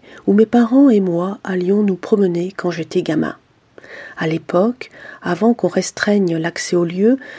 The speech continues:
desservi depuis par des navettes transportant des groupes de touristes, on pouvait gagner le sommet en voiture. On se garait sous d'immenses arbres, aux troncs noués, entrelacés,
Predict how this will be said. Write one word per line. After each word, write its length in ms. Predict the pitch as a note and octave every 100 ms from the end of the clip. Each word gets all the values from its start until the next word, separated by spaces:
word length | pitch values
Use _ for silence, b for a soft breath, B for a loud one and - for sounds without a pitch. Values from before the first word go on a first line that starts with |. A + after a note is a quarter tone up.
| B -
desservi 500 | F3+ - F3 E3+ E3+
depuis 500 | E3+ - - G3+ G3 B -
par 160 | E3
des 140 | D#3+ E3
navettes 460 | E3+ E3+ G#3+ G#3 -
transportant 640 | - E3+ - D#3+ - F3+ F3
des 140 | E3
groupes 320 | - G3 - -
de 100 | F3
touristes, 560 | F3 G3 B3 - - - B B
on 100 | -
pouvait 320 | C#4 D4 D#4 B3+
gagner 480 | C4+ A3+ F#3 F#3+
le 120 | A#3 G#3
sommet 320 | - F#3+ G#3+
en 60 |
voiture. 500 | E3+ E3 D#3+ - D3+
On 80 | E3+
se 160 | - F#3
garait 300 | F#3+ F#3 G3+
sous 220 | - E3+
d'immenses 760 | E3 E3+ F3+ F#3+ - E3 D#3 D#3
arbres, 440 | D#3+ G3 - F#3 B B B
aux 140 | F3 D#3+
troncs 340 | - E3+ E3+
noués, 540 | F3+ G3+ G3 G3 A#3
entrelacés, 920 | F3+ F3 - F3 E3 E3 - E3 F#3